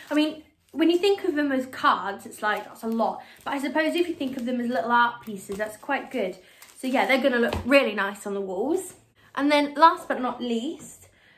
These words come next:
I think, yep, I got a belt. There was basically a gentleman there who were selling, uh, real leather belts, but he,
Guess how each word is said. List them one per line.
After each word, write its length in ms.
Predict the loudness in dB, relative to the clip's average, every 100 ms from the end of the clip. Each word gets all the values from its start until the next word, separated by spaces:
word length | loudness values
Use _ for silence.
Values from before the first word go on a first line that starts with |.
| _ _
I 60 | -12
think, 400 | -6 -4 -6 0
yep, 300 | 0 0 -6 -20 -20 _ _ _ -20 _ _
I 80 | 2
got 140 | 6 6
a 80 |
belt. 640 | 4 4 2 0 -8 -16 -20 -20 _
There 160 | 0 2
was 120 | 2
basically 840 | 0 -2 -2 -14 -12 -8 -4 -4 -4 -10 -12
a 100 | -10
gentleman 480 | -2 0 0 -2 -6
there 400 | -4 -4 -4 -6 -10 _ -16 -8
who 200 | -6 -6
were 100 | -6
selling, 500 | -4 -2 -4 -8 -14 -8
uh, 280 | -4 -4 -4
real 320 | -4 -2 -2
leather 280 | -2 -2 -2
belts, 640 | -2 0 -2 -6 -12 -20 -20 -20 -20 -20 _
but 160 | -2 0
he, 440 | -4 -4 -6 -12